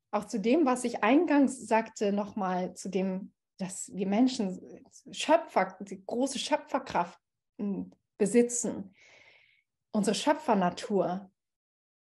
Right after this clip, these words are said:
Wir können wirklich, wir Menschen als einzige Lebewesen auf dieser Erde, können wirklich durch unsere Kreativität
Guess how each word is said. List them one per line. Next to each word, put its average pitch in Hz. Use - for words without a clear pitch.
Wir 247
können 269
wirklich, 226
wir 269
Menschen 233
als 196
einzige 226
Lebewesen 190
auf -
dieser 190
Erde, 202
können 202
wirklich 240
durch 294
unsere 220
Kreativität 202